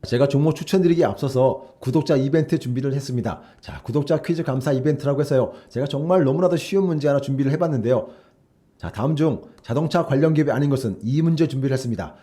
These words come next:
자, 바로 객관식 문제니까 우리 여러분들이 아주 쉽게 맞히실 수가 있죠. 자, 일 번 테슬라, 이 번은요 마이크로소프트, 삼 번은 포르쉐, 사 번은 현대차입니다. 자, 이 중에서 자동차 관련 기업이 아닌 것, 정답을 숫자로만 적어서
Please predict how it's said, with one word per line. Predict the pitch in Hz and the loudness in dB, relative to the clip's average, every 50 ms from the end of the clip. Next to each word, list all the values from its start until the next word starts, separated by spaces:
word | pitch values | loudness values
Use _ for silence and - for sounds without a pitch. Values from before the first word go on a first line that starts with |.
| _ _ _ | _ _ _
자, | - 95 95 | -14 -12 -10
바로 | - - 135 139 | -6 -4 -4 -4
객관식 | - 135 135 170 160 - 180 165 | -4 -4 -2 -2 -2 -2 -2 -2
문제니까 | 139 127 131 175 170 156 - - 143 131 - - - - | -2 -2 -2 -2 -2 -2 -2 0 -2 -2 -2 -4 -8 -8
우리 | 131 151 175 | -2 0 2
여러분들이 | 170 180 185 180 175 170 185 135 | 4 4 2 2 2 4 4 4
아주 | 151 147 | 2 0
쉽게 | 151 - - 190 - 196 185 | -6 -8 -10 -6 -4 -2 -2
맞히실 | 156 139 - 147 131 - | 0 -2 -4 -6 -8 -8
수가 | - 160 156 131 | -6 -2 -2 -2
있죠. | 120 123 - 139 113 - - - - - _ | -2 0 0 0 0 0 -4 -10 -20 -18 _
자, | - 87 - - _ _ | -14 -14 -14 -16 _ _
일 | 131 143 160 175 170 | 0 2 4 4 4
번 | 190 190 180 | 4 2 0
테슬라, | 185 190 180 - 175 143 131 117 95 - - - - _ _ _ _ | 0 -4 -4 -2 0 0 2 0 0 -4 -8 -16 -20 _ _ _ _
이 | 113 123 143 156 | -6 -6 -2 2
번은요 | 180 180 170 151 143 147 147 117 - - - | 2 2 2 2 2 2 2 0 -2 -4 -6
마이크로소프트, | - 117 139 139 - 160 127 - 151 107 - - 123 101 87 - - - _ _ | -2 0 0 2 2 0 0 0 -2 -6 -4 -6 -6 -6 -6 -8 -14 -20 _ _
삼 | _ - - 185 185 | _ -12 -8 -6 -4
번은 | 180 190 196 196 185 | -2 -2 -2 -2 -2
포르쉐, | - 208 202 190 - - 127 104 - - - - | 0 2 4 4 4 4 2 0 -2 -4 -10 -20
사 | - - 107 110 117 | -12 -8 -6 -4 -2
번은 | 127 139 143 | -2 -2 0
현대차입니다. | 139 180 190 185 185 156 131 110 98 92 - - - _ | 0 0 0 0 0 0 -2 -2 -4 -6 -10 -16 -18 _
자, | - - - - | -16 -16 -12 -10
이 | 151 147 | -10 -8
중에서 | 156 180 180 170 156 - 151 151 131 - - - - - | -6 -4 -2 -2 0 0 0 0 -2 -2 -6 -12 -14 -12
자동차 | - 110 202 - - 175 | -6 -4 -4 -2 -2 0
관련 | 170 156 160 156 | 0 0 0 0
기업이 | 143 156 156 147 | 0 0 0 -2
아닌 | - 110 139 175 185 | -2 -2 -2 0 2
것, | 160 156 - - - - - _ | 2 2 2 0 -4 -12 -20 _
정답을 | - - 156 147 139 147 139 147 143 | -8 -4 -2 0 2 2 2 2 0
숫자로만 | 143 - - 196 185 180 175 165 | -2 -4 -4 -2 -2 0 0 -2
적어서 | - - 165 160 - 147 147 117 - - | -2 -2 -4 -2 0 0 0 0 0 -4